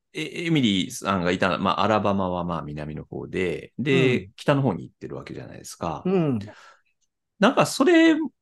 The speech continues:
Speaker 1: もあるんですかね。あの、南部のカルチャーっていうものと、
Speaker 2: うん。
Speaker 1: この、北部の、こう、カルチャー、風土っ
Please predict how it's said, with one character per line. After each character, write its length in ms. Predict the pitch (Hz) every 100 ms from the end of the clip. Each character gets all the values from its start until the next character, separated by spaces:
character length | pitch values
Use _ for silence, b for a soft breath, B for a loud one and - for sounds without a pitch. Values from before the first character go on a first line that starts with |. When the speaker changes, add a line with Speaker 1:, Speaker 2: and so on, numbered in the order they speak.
| _ _
Speaker 1:
も 240 | - 101 -
あ 120 | -
る 120 | 107 104
ん 20 |
で 80 | 73
す 80 |
か 100 | -
ね。 240 | 95 123 - _
あ 160 | - 113
の、 640 | 110 107 107 107 107 107 113
南 500 | 170 214 202 180 147
部 180 | 131
の 160 | 151 202
カ 180 | - 120
ル 140 | 107
チ 160 | - 85
ャ 40 |
ー 160 | 73 69
っ 80 | - _
て 80 | 82
い 40 |
う 40 | 76
も 120 | 76
の 100 | 73
と、 460 | _ 120 85 - _ _
Speaker 2:
う 80 | 190
ん。 300 | 147 110 92
Speaker 1:
こ 1600 | _ 104 98 95 92 90 90 90 87 87 87 85 78 57 50 50 _ _ _ _ _ - _ _ _
の、 40 |
北 220 | - 101 85
部 160 | 98
の、 300 | 107 73 - _ _ _ _ _ _ _ _ - -
こ 260 | - 67 71
う、 20 |
カ 120 | - 67
ル 80 |
チ 140 | 65 -
ャ 60 |
ー、 60 | -
風 220 | - 73
土 100 |
っ 40 | -